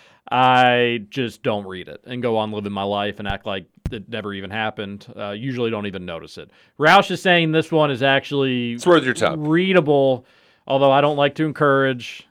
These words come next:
Speaker 1: You
Speaker 2: Mm.
Speaker 1: know, you're not supposed to give
Speaker 2: No,
Speaker 1: to the
Speaker 2: no.
Speaker 1: panhandlers. So, what do we got?
Speaker 2: Well, the overarching theme is this was a big deal because Mitch Barnhart rarely speaks publicly, which we all know very well.
Speaker 1: <laughs> We know why now.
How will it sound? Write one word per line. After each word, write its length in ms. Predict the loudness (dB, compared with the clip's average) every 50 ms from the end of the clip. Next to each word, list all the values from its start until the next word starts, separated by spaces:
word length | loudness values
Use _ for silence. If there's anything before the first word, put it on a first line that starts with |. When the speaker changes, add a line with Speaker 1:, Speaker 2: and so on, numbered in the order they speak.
| _ -6 -2
Speaker 1:
You 60 | -2
Speaker 2:
Mm. 120 | 0 0 0
Speaker 1:
know, 60 | -2
you're 120 | -4 -4
not 200 | -6 -6 -6 -8
supposed 360 | -8 -6 -6 -6 -6 -8 -8
to 120 | -8 -6 -4 -4
give 40 | -2 0
Speaker 2:
No, 200 | 2 2 2 0
Speaker 1:
to 60 | -2
the 60 | -4 -6
Speaker 2:
no. 40 | -6
Speaker 1:
panhandlers. 920 | -4 -4 -4 -6 -6 -6 -6 -6 -6 -4 -4 -4 -4 -4 -6 -10 -14 -20 _ _ _ _ -20 -20 -20 _ _ _ _ _ _ _
So, 460 | -16 -8 -4 -2 -2 -2 -2 -4 -6 -10 -14 -20 -20 -12
what 140 | -6 -4 -4
do 40 | -4
we 80 | -4 -6
got? 300 | -6 -6 -6 -8 -10 _ -14 -6
Speaker 2:
Well, 360 | 2 6 6 8 8 6 2 -4
the 260 | -8 0 4 6 8
overarching 580 | 8 8 8 8 8 8 6 6 4 -2 0
theme 280 | 2 2 4 4 4 2
is 200 | 0 0 0 0
this 180 | 0 0 0 2
was 140 | -2 -2
a 40 | -2
big 240 | 0 0 -2 0 0
deal 260 | 0 0 2 2 0
because 300 | 0 -4 -10 -10 -8 -6
Mitch 240 | -2 -2 -2 -2 0
Barnhart 600 | 2 2 2 2 0 -2 -4 -4 -4 -4 -6 -10 _ _ _ _ _ _ _ _ -8
rarely 460 | -2 2 4 6 6 6 6 4 2
speaks 260 | 0 -2 -6 -8 -6
publicly, 760 | -4 0 0 0 0 0 -6 -6 -6 -6 -8 -8 -8 -10 -10 -8
which 180 | -10 -10 -8
we 200 | -8 -12 -10 -8
all 120 | -4 -4 0
know 160 | 0 0 0
very 220 | 2 2 2 2
well. 300 | 2 0 -2 -2 -4 -8 _ _
Speaker 1:
<laughs> 40 | _ _ _ _ -20 _ _ -20 -20 -20 -20 -20 -20 -20 -20 _ _ _
We 140 | -20 -16 -12
know 140 | -10 -8 -4
why 180 | -2 -2 -2 -2
now. 320 | -2 -4 -6 -6 -8 -10